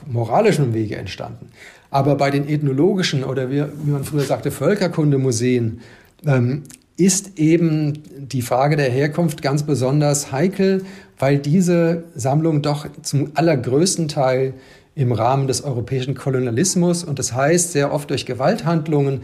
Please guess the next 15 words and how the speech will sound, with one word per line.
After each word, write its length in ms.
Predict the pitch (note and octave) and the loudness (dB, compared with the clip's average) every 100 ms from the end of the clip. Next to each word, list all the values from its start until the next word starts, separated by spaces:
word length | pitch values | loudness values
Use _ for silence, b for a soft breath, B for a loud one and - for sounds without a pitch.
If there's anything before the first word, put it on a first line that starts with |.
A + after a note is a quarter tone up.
| B B B | B B B
durch, 340 | C3+ B2+ - - | 0 0 -2 -2
ähm, 460 | A#2 G#2 G#2 - - _ - | 0 -2 -4 -10 -20 _ -10
Tausch 600 | - C3+ F3 G3 - - | 0 2 4 2 0 -4
zwischen 340 | C3+ - C#3+ | -4 -4 -4
Ungleichen, 1040 | D3+ F3 F3+ E3 C#3 C3+ C3+ - B2+ B2 B B B B | 0 2 4 4 2 2 0 -4 -6 -8 B B B B
äh, 100 | A#2+ | -2
durch 340 | C3 C3 - | 0 0 0
erzwungene, 920 | C#3 - - C3+ A3+ G#3+ D3+ C3+ B2+ - | -4 -4 -2 0 2 4 4 2 -2 -4
ähm, 340 | C3+ A2+ A#2 - | -4 -2 -4 -2
Übergaben 920 | F3 F3 C#3+ B2+ B2 B2 A#2+ A#2 B B B B - | 2 2 2 2 2 0 -2 -6 B B B B -4
und 260 | C#3+ D3 | -4 -2
andere 360 | C#3 F3+ F3+ D#3+ | 2 4 4 2
Formen 500 | - C#3+ C3 C3 B2+ | 0 0 0 -2 -4
von, 480 | - C3 B2 D3 C3+ | -4 -2 -2 -6 -6
ja, 400 | A#2+ C3 C#3+ | -2 0 0